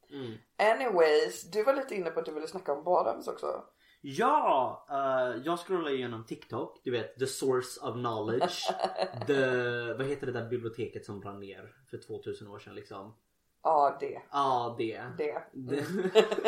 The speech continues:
Speaker 1: Vilket också är typ så här, alltså, det är
Speaker 2: Fan vad vi är
Speaker 1: jättekul.
Speaker 2: kultiverade.
Speaker 1: Ja,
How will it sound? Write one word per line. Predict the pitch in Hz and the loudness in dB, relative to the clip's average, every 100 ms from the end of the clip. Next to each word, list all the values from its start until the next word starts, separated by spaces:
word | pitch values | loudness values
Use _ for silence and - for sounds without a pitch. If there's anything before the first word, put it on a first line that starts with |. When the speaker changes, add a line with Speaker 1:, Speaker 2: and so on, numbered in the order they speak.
| 226 220 226 - - - _ _ _ 960 _ - 370 - - - - 202 | 2 0 -2 -6 -10 -14 _ _ _ _ _ -4 -4 -8 -12 -14 -4 0
Speaker 1:
Vilket | 214 254 | 2 2
också | 262 262 | 2 0
är | |
typ | 262 - | 6 6
så | - | 8
här, | 151 | 6
alltså, | 147 175 | 6 4
det | 190 | 10
är | |
Speaker 2:
Fan | 202 165 | 12 12
vad | 165 | 6
vi | |
är | 190 | 6
Speaker 1:
jättekul. | 143 147 | 4 0
Speaker 2:
kultiverade. | - 135 131 135 | -2 -6 -4 0
Speaker 1:
Ja, | 139 | 2